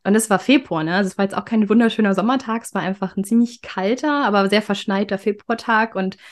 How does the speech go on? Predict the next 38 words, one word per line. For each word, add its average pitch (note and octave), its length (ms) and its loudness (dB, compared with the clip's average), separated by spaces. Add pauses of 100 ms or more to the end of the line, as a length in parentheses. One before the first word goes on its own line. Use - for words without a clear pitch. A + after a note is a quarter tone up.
(360)
ja, F#3+ 80 2
ich F3 80 -8
bin B3 120 4
aus G#3+ 140 2
dem G#3 80 0
Flugzeug C4+ 540 2
raus A#3+ 400 4
und F#3+ 240 -2
ich F#3 80 -4
meine, F3+ 340 0
gut, F3+ 220 -4
der F#3 100 2
Arlanda F3 320 0
Airport F#3+ 320 -2
ist E3+ 140 -8
jetzt F3+ 120 -8
auch F3 140 -6
nicht, F3 300 -8
äh, F3 360 -4 (140)
wunderschön A3 640 4
oder B3+ 220 4
so, A#3+ 80 0
aber G3 560 0
irgendwie A3 580 -2
war G3+ 80 -2
das G3 200 -2
so, F#3+ 480 0 (100)
ich - 80 -14
sag G3 160 -6
mal G3+ 80 2
so, F#3 80 -4
die F#3+ 160 -4
Energie, G3 400 0
die F#3+ 80 -2
in F#3+ 60 -4
der F#3+ 80 -2
Luft A3+ 280 -2
lag, G3+ 320 -4